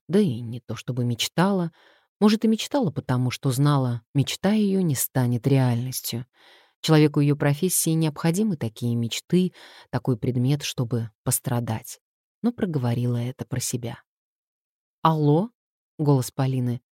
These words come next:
"Да, я здесь. Обдумываю твои слова. Наверное, все действительно так".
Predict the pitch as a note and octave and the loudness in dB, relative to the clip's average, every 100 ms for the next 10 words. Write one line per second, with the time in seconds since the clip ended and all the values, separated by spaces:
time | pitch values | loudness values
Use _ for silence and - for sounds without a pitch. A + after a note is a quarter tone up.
0 | _ _ _ E3+ G3 G3 C#3+ D#3 D#3 D#3+ | _ _ _ 4 6 8 6 4 4 2
1 | E3 A#2 - - _ _ - C3+ C3+ C#3+ | 2 0 -4 -10 _ _ -2 0 2 4
2 | D3+ C#3 C#3 C3+ C3+ B2+ - D3 C#3+ C3 | 4 4 2 2 0 0 0 2 2 0
3 | B2 - - - - - E3 F#3 G#3+ G3 | -2 -10 -20 -20 -20 -2 4 6 6 4
4 | F3+ - B3 E3 - D3 C#3+ C3 B2+ A#2 | 2 2 0 0 0 -2 0 -2 -2 -4
5 | G#2+ - _ | -8 -10 _